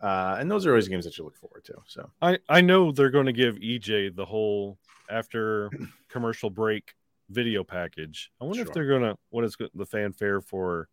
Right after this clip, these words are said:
Speaker 2: well, they did one for Burakovsky, so they'll do one for J T Compher.
Speaker 1: Oh, God, yeah, they'll do one for J T Compher. Absolutely. A hundred percent they will. What else? Oh, you got any others that you like?
Speaker 2: <clears throat> I, I did have that Buffalo game circled. I did find
Speaker 1: Mm-hmm.
Speaker 2: that very interesting.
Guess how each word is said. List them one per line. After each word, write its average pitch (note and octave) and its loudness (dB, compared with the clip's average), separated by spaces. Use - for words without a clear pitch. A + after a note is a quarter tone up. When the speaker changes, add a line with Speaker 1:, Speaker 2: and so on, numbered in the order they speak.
Speaker 2:
well, E3+ 8
they D#3 8
did C#3 4
one B2 2
for A2 -8
Burakovsky, F2 -6
so F2 -14
they'll F2 -10
do F2+ -8
one E2 -8
for - -20
J E2+ -14
T C#2+ -18
Compher. C#2 -16
Speaker 1:
Oh, B2+ 6
God, F#2 0
yeah, E2 -2
they'll E2+ -4
do F2+ -2
one D#2 -8
for - -16
J - -12
T - -18
Compher. - -20
Absolutely. F2+ 0
A G#2+ -2
hundred G2+ 0
percent D2+ -14
they - -18
will. - -20
What G2+ 4
else? E2 -4
Oh, G2 -6
you F#2+ 0
got F#2 2
any F#2+ 0
others G2+ 2
that G#2+ 0
you G#2+ 2
like? G#2+ 0
Speaker 2:
<clears throat> G#3+ 10
I, E3+ 8
I D3 6
did D3+ 6
have D3+ 4
that C#3 8
Buffalo B2+ 2
game C3+ 4
circled. C3+ -2
I A#2 0
did A2+ -4
find A#2+ -2
Speaker 1:
Mm-hmm. A#2+ 0
Speaker 2:
that A2+ 0
very A2 2
interesting. A#2+ -6